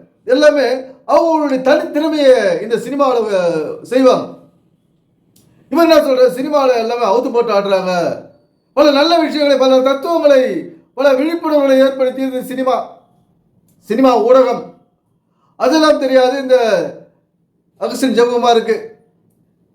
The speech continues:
இவர் பெரிய ஊழியம் பண்றேன்னு, "நம்ம தான் சரியான ஊழியம் பண்றோம், நம்ம சொல்றது தான் சரியான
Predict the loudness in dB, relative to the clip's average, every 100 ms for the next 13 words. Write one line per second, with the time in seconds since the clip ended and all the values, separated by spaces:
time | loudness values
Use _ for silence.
0 | -6 0 2 2 2 4 4 4 0 -2
1 | -4 -4 -4 -6 -6 -6 -4 -2 -2 0
2 | 0 2 0 2 2 2 -2 -4 -2 -2
3 | -2 -2 -4 -2 -2 0 -2 2 2 2
4 | 0 -2 -4